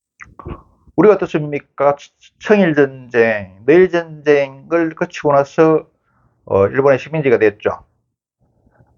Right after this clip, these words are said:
자, 구한말에 세계 최강 러시아 발텍 함대를 갖다가 무찔러서 노일 해전을 승리로 일군 일본 도고 제독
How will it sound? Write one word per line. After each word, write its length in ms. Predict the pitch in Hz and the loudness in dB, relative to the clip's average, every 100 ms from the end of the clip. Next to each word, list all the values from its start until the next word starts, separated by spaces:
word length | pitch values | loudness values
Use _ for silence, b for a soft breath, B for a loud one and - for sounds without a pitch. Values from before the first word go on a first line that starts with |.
| _ _ _ _ _ _ _ _ _ _ _ _ _ _ _ _ _ - | _ _ _ _ _ _ _ _ _ _ _ _ _ _ _ _ _ -6
자, 440 | 135 135 98 90 82 80 76 _ _ _ _ _ _ _ _ _ _ _ _ _ _ _ _ _ _ _ - | 0 0 0 -6 -18 -20 -20 _ _ _ _ _ _ _ _ _ _ _ _ _ _ _ _ _ _ _ -20
구한말에 520 | - 220 247 262 240 | -2 2 2 2 0
세계 320 | 185 214 208 202 | 0 -2 -2 -2
최강 440 | - 202 214 196 | -2 2 2 0
러시아 320 | 160 156 180 | -4 0 0
발텍 680 | - 151 _ _ - 190 - _ _ - | 0 -6 _ _ -2 0 -2 _ _ -20
함대를 640 | - 147 143 139 143 139 | -6 -6 -6 0 2 4
갖다가 280 | 131 127 139 | 2 2 0
무찔러서 840 | 120 113 139 120 101 160 160 160 160 _ _ _ _ _ _ | 0 -6 0 2 2 2 2 2 -6 _ _ _ _ _ _
노일 500 | 135 196 202 190 180 | 2 4 4 2 -2
해전을 340 | 160 160 147 | 0 2 2
승리로 440 | 135 190 190 170 131 | -2 -10 -4 0 0
일군 420 | 117 _ 110 107 | 0 _ -6 -4
일본 560 | 135 143 175 160 160 - | -6 0 0 -2 -10 -2
도고 600 | 170 202 190 165 151 151 | 0 4 4 4 2 -4
제독 400 | - 117 - - | -16 -16 -16 -18